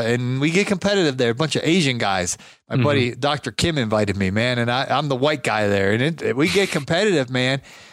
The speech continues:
Speaker 1: But I, I literally stopped for that reason when I was the main laborer in my business. 'Cause I was like, "Dude, if I roll my ankle, I,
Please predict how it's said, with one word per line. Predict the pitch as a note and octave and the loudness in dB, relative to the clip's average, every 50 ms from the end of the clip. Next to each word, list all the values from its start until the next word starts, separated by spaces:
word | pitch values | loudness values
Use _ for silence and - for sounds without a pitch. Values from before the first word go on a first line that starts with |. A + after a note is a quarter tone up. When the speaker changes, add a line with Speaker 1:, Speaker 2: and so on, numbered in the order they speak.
| - - - - _ - | -20 -20 -20 -20 _ -4
Speaker 1:
But | B2 B2+ B2+ | -2 0 0
I, | C3+ D#3 G3 G3+ | 2 0 0 0
I | D3 C3+ D#3 F#3+ | 0 0 0 0
literally | F3+ F3 F#3+ G3+ A#3+ A#3+ G#3+ F3 | 2 2 2 2 0 0 0 0
stopped | C3 - - - F3 G3+ G#3+ E3 - - | 0 0 0 0 0 0 0 0 -4 -6
for | - - F3 E3+ D3+ | -2 0 0 2 2
that | D#3+ D#3 C#3+ | 0 0 0
reason | B2+ C#3 D#3+ F#3 D#3+ D3 C3 | 0 2 2 2 2 0 0
when | B2 B2 B2+ | 0 0 0
I | C3 C#3+ | 2 2
was | C#3+ C3 B2 B2 | 2 0 0 0
the | C3 B2 | -2 0
main | C3 C#3 C#3+ C#3 C3 | 0 0 0 2 2
laborer | C3+ C#3+ D3 C#3 C3+ B2+ A#2+ | 2 2 2 2 2 0 2
in | A#2 | 2
my | A#2 G#2+ G2 | 0 0 0
business. | F#2 A2 C#3 D#3+ D3+ C#3+ A2 - | 2 0 0 0 0 0 -2 -2
'Cause | - - C3 A#2+ | -2 0 0 0
I | B2 | 2
was | A#2 A2 | 2 0
like, | A2 G#2 F#2+ | 0 -2 0
"Dude, | - D#3 E3 C3+ | 0 0 0 0
if | - - | 0 -2
I | C#3+ F#3 | -2 0
roll | F#3 F#3 G3 G3 | 0 2 0 0
my | F#3 F3 C#3 B2+ | 0 0 0 0
ankle, | C#3 F3 G3+ G3+ - C3 A2+ G#2+ - - - - _ _ _ _ _ _ _ _ _ _ - | 0 0 -2 0 0 0 0 0 -2 -6 -18 -20 _ _ _ _ _ _ _ _ _ _ -4
I, | - C3 F3+ F3+ - | -2 -2 -2 -2 -4